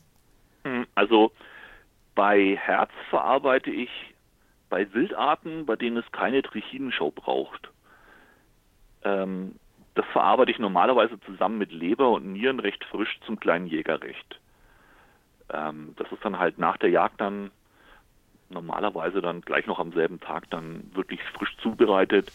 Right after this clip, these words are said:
in einer schönen schmiedeisernen Pfanne mit Bratkartoffeln zusammen. Hm, eigentlich auch ein sehr, sehr leckeres Festessen. Ähm, ich hab aber auch schon mal ein Hirschherz gepökelt,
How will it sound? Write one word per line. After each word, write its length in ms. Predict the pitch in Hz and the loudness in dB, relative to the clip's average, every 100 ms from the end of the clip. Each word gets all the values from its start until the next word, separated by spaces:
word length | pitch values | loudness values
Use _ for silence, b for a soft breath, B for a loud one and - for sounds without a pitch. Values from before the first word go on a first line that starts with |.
| B B B | B B B
in 120 | - | -2
einer 80 | 95 | 0
schönen 320 | - 101 107 | 2 2 2
schmiedeisernen 720 | 101 113 113 82 90 87 82 | -2 -4 0 2 2 0 -8
Pfanne 360 | 87 98 107 104 | -4 -2 0 0
mit 200 | 87 - | -2 -6
Bratkartoffeln 600 | - 90 - 120 107 104 | -4 -4 -4 -8 -6 -10
zusammen. 520 | - 90 87 92 90 90 _ b b b b b b b - - - | -8 -2 0 0 -6 -8 _ b b b b b b b -20 -20 -18
Hm, 240 | 78 92 - - | -12 -12 -14 -8
eigentlich 260 | 90 92 - | -4 -4 0
auch 140 | 73 | 0
ein 120 | 90 80 | 0 -4
sehr, 160 | 82 82 | 2 2
sehr 140 | 92 | 4
leckeres 320 | 78 78 76 69 | 2 0 -6 -8
Festessen. 580 | - - - - - - - _ B B B B B B - | -8 -8 -10 -14 -16 -20 -20 _ B B B B B B 0
Ähm, 600 | 92 92 95 98 98 98 _ - | 4 6 6 2 -4 -8 _ -2
ich 200 | 117 165 | 0 2
hab 120 | - | 2
aber 180 | 233 180 | 6 6
auch 160 | 180 | 6
schon 160 | - 180 | 4 2
mal 480 | 156 147 147 147 147 - _ - - b b b b b _ _ _ _ _ _ - | 4 6 8 6 4 -6 _ -20 -20 b b b b b _ _ _ _ _ _ -8
ein 460 | 101 98 98 95 - | -6 -4 -6 -8 -6
Hirschherz 680 | - 190 - - 95 92 - - | 2 4 4 -2 0 0 0 -4
gepökelt, 680 | - - - 143 247 311 - | -12 -8 -2 -2 -2 -6 -8